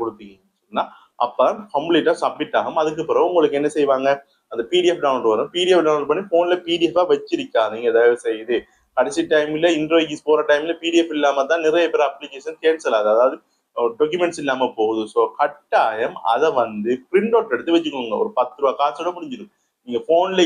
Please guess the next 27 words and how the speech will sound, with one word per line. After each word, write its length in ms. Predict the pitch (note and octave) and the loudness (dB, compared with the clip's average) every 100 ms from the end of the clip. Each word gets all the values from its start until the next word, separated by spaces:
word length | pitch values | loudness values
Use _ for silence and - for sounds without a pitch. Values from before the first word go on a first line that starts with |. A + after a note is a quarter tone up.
| E3 | 0
இருக்கட்டுமே 420 | E3+ F3+ E3 D#3 | 0 0 2 2
வச்சு 260 | D3+ C#3 - | 2 0 -2
போன் 220 | D#3 E3+ | -2 0
பழுதாச்சுன்னா 540 | D3+ D#3 D#3+ C#3+ - F#3+ | 0 2 0 0 -6 -4
கடைசியில 260 | D3 - D#3+ | -4 -4 -4
உங்களுக்கு 220 | D#3 B2 | 0 -2
அப்ளிகேஷன் 440 | C#3 D#3 C#3 C3 | -2 -6 -8 -6
கிடைக்காம 340 | A2+ A2 G#2 G2+ | -6 -6 -10 -16
போயிடும். 320 | _ - G#2 - _ _ | _ -12 -12 -12 _ _
So 160 | C#3+ | 0
அதனால 320 | C3 C#3+ C3 | 0 0 0
வந்து 180 | B2 A#2 | 2 2
என்ன 80 | B2 C3 | 0 -2
செஞ்சு 140 | A2+ | -2
கொள்ளுங்கன்னு 420 | G#2+ G#2 G2+ G2+ | -2 -2 -4 -10
சொன்னா 160 | C3 F3+ | -6 0
அதை 160 | D3 - - | 0 0 -2
பிரிண்ட் 220 | D3 C#3+ | -4 0
அவுட் 200 | C3 - | 0 0
எடுத்து 220 | - A2 | -10 -10
வச்சுக்கொள்ளுங்க. 440 | G#2+ _ G2+ G#2+ F#3+ - _ | -12 _ -12 -6 -6 -8 _
போஸ்ட் 240 | - D3+ D3+ | -2 -2 0
பண்றதை 260 | C#3+ C3+ B2+ | -4 -2 0
பத்தி 180 | B2 | -2
நானும் 480 | C#3 C3+ C3 C3 B2+ | 0 -2 -2 -6 -4
கெசட்ல 320 | B2 C3 C3+ | -4 -2 -2
பார்த்தேன், 340 | A#2+ A#2 C3 | 0 -2 -4